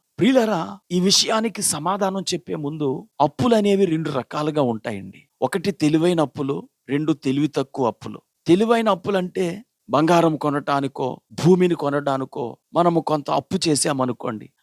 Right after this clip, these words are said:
అది తెలివైన అప్పే. ఎందుకంటే వాటి విలువ పెరుగుతుంది. ఈ సంవత్సరం నువ్వు ఐదు లక్షల రూపాయలకు కొన్న భూమి అనతి కాలంలోనే రెట్టింపు అవుతుంది. అలాగే బంగారం కూడా విలువ పెరుగుతుంది. నీవు అప్పు తీర్చడానికి ఆ బంగారమో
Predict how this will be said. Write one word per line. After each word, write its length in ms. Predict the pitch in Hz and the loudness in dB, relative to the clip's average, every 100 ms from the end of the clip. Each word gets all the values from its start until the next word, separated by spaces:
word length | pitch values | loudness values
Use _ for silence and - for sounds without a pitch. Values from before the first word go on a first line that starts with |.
| - | -4
అది 140 | 170 | -2
తెలివైన 480 | 165 165 185 208 190 | 2 4 6 4 2
అప్పే. 380 | 147 - 131 - _ 143 | 0 -2 -4 -6 _ 0
ఎందుకంటే 460 | 185 220 214 202 | 2 2 2 2
వాటి 300 | 170 160 160 | 2 2 2
విలువ 240 | 147 170 190 | 2 6 6
పెరుగుతుంది. 840 | 160 160 165 151 156 147 190 262 - | 4 0 -2 -4 -6 -6 -10 -10 -2
ఈ 80 | 151 | 0
సంవత్సరం 500 | 175 170 170 175 180 | 2 2 0 -2 0
నువ్వు 140 | 165 | 2
ఐదు 140 | 156 151 | 2 0
లక్షల 320 | 143 - 180 | -2 -4 -4
రూపాయలకు 720 | 165 - 151 160 - 143 147 _ _ - | -4 -4 -4 -4 -4 -6 -6 _ _ -4
కొన్న 220 | 147 151 | 0 2
భూమి 540 | 127 147 165 143 123 - - | 2 2 2 -2 -8 -16 -6
అనతి 260 | 135 180 196 | 0 0 0
కాలంలోనే 800 | 180 160 170 156 156 147 135 127 _ | 2 2 2 2 2 0 -4 -8 _
రెట్టింపు 460 | - 139 - 190 160 | -4 -2 0 2 4
అవుతుంది. 500 | 147 - 135 131 156 - | 2 0 -6 -6 -8 -2
అలాగే 260 | 156 196 214 | 2 4 2
బంగారం 540 | 151 151 196 202 208 | 2 0 2 0 -2
కూడా 240 | - 196 202 | -4 -2 0
విలువ 280 | 160 165 | 0 0
పెరుగుతుంది. 720 | 180 156 160 151 - 139 110 - - | 0 -2 -4 -6 -8 -10 -10 -14 -2
నీవు 160 | 175 | 2
అప్పు 220 | 185 170 208 | 2 0 -2
తీర్చడానికి 760 | 202 196 - - 185 185 185 | -2 -2 -2 -4 -4 -2 -2
ఆ 60 | 165 | 0
బంగారమో 800 | 143 143 160 165 160 156 175 | 2 2 4 2 0 -2 -4